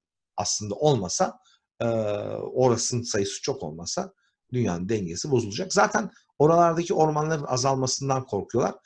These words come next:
O da aslında sizin söylediğiniz bu sayı dengesini bozacağı için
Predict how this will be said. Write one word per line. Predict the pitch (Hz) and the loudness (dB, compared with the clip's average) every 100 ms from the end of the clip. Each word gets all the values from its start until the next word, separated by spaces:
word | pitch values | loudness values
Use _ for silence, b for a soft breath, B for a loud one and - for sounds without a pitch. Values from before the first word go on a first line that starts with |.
| b b b - | b b b 6
O | 190 | 8
da | 208 | 8
aslında | 156 - 127 | 6 2 -2
sizin | - 160 | -2 0
söylediğiniz | 180 - 120 147 202 - b b | 0 2 2 2 -4 -6 b b
bu | 151 175 | -2 0
sayı | - - 151 202 | 0 2 6 6
dengesini | 175 147 131 120 175 226 147 | 6 4 0 -2 -2 -4 2
bozacağı | 139 123 143 113 | 2 2 2 2
için | 92 - 190 190 | 0 -4 -6 -6